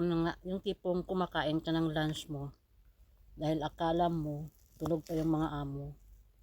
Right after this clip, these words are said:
Yun pala, gising na sila. At ngayon magluluto ako ng pagkain ng aking amo. At bago yan, susubo muna ako.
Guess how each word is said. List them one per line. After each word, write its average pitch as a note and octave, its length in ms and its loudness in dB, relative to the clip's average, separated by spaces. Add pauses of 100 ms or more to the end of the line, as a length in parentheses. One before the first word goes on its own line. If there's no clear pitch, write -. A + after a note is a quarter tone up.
(800)
Yun D#3+ 160 -4
pala, C#3+ 480 -2 (240)
gising D#3+ 480 -2
na D#3 160 0
sila. C#3 400 -6 (480)
At D3+ 160 -10
ngayon D3+ 240 2
magluluto D#3 480 0
ako D3 240 -6
ng E3 400 -2 (1300)
pagkain D3+ 480 -4
ng C#3+ 160 -4
aking D3 320 -8
amo. C#3+ 640 -8 (1200)
At C#3 240 -8 (320)
bago D3 320 0
yan, C3+ 320 0 (160)
susubo D3+ 320 -6
muna C#3+ 240 -2
ako. - 240 -20